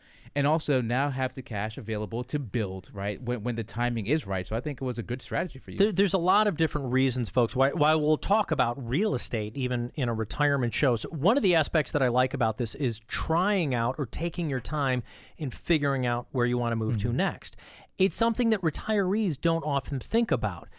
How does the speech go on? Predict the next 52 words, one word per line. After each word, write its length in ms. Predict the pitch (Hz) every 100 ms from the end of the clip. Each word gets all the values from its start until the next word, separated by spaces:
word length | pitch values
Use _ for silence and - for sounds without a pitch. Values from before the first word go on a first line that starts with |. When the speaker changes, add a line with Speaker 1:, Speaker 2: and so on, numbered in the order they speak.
| - - - -
Speaker 2:
Uh, 220 | 165 156
going 400 | 160 151 202 226
to 220 | - 202
an 80 | 185
area, 200 | 170 170
you 80 | 175
know, 80 | 151
they 100 | 170
might 160 | 180 180
wanna 220 | 175 156
move 260 | 143 156
from 180 | 160 160 151
here 500 | - 156 147 160 165
and, 220 | 143 135
I 140 | 131
don't 100 | 143
know, 140 | 127 127
go, 260 | 131 131 117 -
go 200 | 127 143
even 220 | 139 135
further 340 | - 139 131
down 220 | 123 113
south 340 | 107 113 98 -
into 160 | 110
Florida 400 | 107 143 131 131
or 140 | 110 101
something 340 | - 107 110
like 220 | 104 101
that. 240 | - 101 104
And 100 | 120
I 160 | 131
think 240 | 131 180 165
we've 180 | 160 202
suggested 480 | - 151 143 - 135
before, 400 | 123 175 180 127 - - -
maybe 180 | 147 226
you 100 | 262
should 240 | - 135
rent 220 | 127 170
there 220 | 185 120 98
for 160 | -
six 320 | - 120 -
months 360 | 110 95 - -
Speaker 3:
Mm-hmm. 160 | 135 107
Speaker 2:
or 80 | 135
twelve 440 | - 131 131 127
months 280 | 123 113 - - - -
before 280 | 143 - 170
you 200 | 139 123 -
purchase 580 | - - 240 277 - -
a 40 | 233
property 760 | - 208 208 - 131 120 113